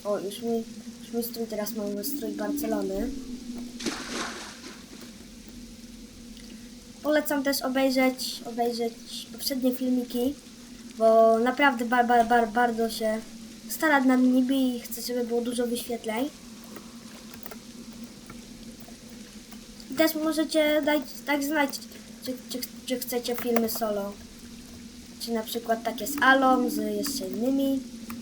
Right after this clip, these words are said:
O, tu widzicie, poziom wody się coraz bardziej zwiększa, już chyba tam popłynę. Troszkę już życia tutaj straciłem. O, ktoś wysyła flarę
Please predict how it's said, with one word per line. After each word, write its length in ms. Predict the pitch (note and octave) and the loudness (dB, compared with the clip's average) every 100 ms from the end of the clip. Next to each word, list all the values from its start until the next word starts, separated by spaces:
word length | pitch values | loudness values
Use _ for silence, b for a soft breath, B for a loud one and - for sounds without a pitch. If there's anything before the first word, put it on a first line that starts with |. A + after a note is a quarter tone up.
| - - - - - - - - - - - | -12 -16 -16 -16 -16 -16 -14 -14 -14 -14 -14
O, 120 | - | -6
tu 100 | A#3+ | -4
widzicie, 360 | A#3 A#3 - B3+ | -4 -6 -6 0
poziom 340 | B3+ B3+ C4 | 4 6 6
wody 280 | B3 A#3+ B3 | 4 2 2
się 280 | - A#3+ A#3+ D4 - C#4+ | 6 6 4 -2 -8 -8
coraz 220 | C4+ B3 A#3+ | -4 -2 2
bardziej 300 | A#3+ A3+ A#3 | 2 2 0
zwiększa, 380 | B3 C4+ - | 2 2 0
już 100 | A#3+ | -2
chyba 240 | - A#3+ A#3 | -2 -2 -2
tam 200 | A#3+ A#3 | -2 -4
popłynę. 580 | A#3 A#3 C#4 B3 A#3 C#4+ - - - - - - - - - | -4 0 4 4 2 -2 -8 -14 -16 -16 -16 -12 -10 -10 -6
Troszkę 360 | B3+ B3+ B3+ C4 | 2 2 4 2
już 100 | B3+ | 2
życia 300 | A#3+ B3+ B3 | 2 0 0
tutaj 220 | - A#3+ | 0 0
straciłem. 680 | A#3 A#3 A#3 A#3+ A3 A#3 C4 A#3 | 0 0 0 0 0 2 0 -2
O, 140 | F#4+ - - - - - - - - | -6 -8 -14 -16 -18 -18 -18 -18 -10
ktoś 140 | B3+ | -4
wysyła 360 | A#3+ A#3+ B3+ A#3+ | 0 0 2 2
flarę 520 | A#3 B3+ A#3 A3+ B3+ | 4 4 6 6 4